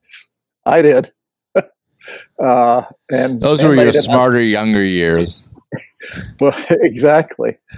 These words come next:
Speaker 1: So, you know, that's what I was there for, just for that atmosphere of having fun. Then they, you, you were required to go to a chapel service. And my cousin, who I grew up with, that lived in South Carolina, she was attending. She was a sophomore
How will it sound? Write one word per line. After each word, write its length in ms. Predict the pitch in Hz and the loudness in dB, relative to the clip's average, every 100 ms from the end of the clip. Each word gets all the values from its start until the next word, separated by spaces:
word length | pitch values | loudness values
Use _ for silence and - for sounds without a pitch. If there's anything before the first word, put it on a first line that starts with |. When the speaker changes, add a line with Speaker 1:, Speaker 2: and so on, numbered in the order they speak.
| - _ | -20 _
Speaker 1:
So, 240 | - 175 - | 0 0 2
you 60 | 185 | 2
know, 100 | 170 | 2
that's 320 | 170 233 - | 2 0 2
what 100 | 156 | 2
I 80 | 175 | 2
was 200 | 151 - | 0 0
there 200 | 127 160 | 0 0
for, 240 | - 117 | -4 -10
just 280 | 98 143 - | -4 -6 -4
for 260 | - 127 - - | -4 -4 -4 -4
that 200 | 127 123 | -2 0
atmosphere 680 | 135 - 120 - 139 123 123 | -2 -4 -10 -8 -2 0 0
of 160 | 113 - | -2 -4
having 340 | 127 123 127 | -4 -4 -6
fun. 440 | - 147 85 151 - _ _ _ _ - | -6 -4 -4 -6 -14 _ _ _ _ -4
Then 160 | 156 175 | -2 0
they, 220 | 160 147 - | -2 -4 -2
you, 100 | 147 | 2
you 220 | 135 131 - | 2 0 -2
were 80 | 123 | -2
required 480 | 120 - 151 180 170 | -2 0 2 2 2
to 60 | |
go 160 | 143 143 | 4 4
to 80 | 131 | 4
a 60 | |
chapel 380 | - 123 113 - | 2 0 0 -4
service. 560 | - - 120 - - - - | -8 -8 -8 -10 -16 -14 -6
And 180 | 120 120 | -4 -2
my 140 | 117 | -4
cousin, 640 | - 196 226 139 131 170 160 _ _ _ _ _ _ _ _ _ 131 | -4 -2 0 0 -4 -4 -12 _ _ _ _ _ _ _ _ _ -2
who 120 | 143 | 0
I 120 | 123 | 0
grew 300 | 110 131 120 | -2 0 0
up 100 | 113 | -2
with, 400 | - 113 135 156 _ _ | -4 -2 -2 -4 _ _
that 200 | 120 - | -6 -2
lived 200 | 120 110 | -2 -2
in 80 | 123 | -6
South 340 | - 117 113 | -2 -2 -2
Carolina, 520 | - 135 123 104 127 135 | -4 -2 -2 -2 -4 -6
she 220 | - 127 | -4 -2
was 180 | 135 - | -2 -6
attending. 460 | - 117 117 123 | -6 -4 -2 -6
She 140 | - 131 | -6 -6
was 140 | 113 | -6
a 60 | 123 | -6
sophomore 800 | - - 180 - - 107 - | -2 0 0 -2 -8 -6 -6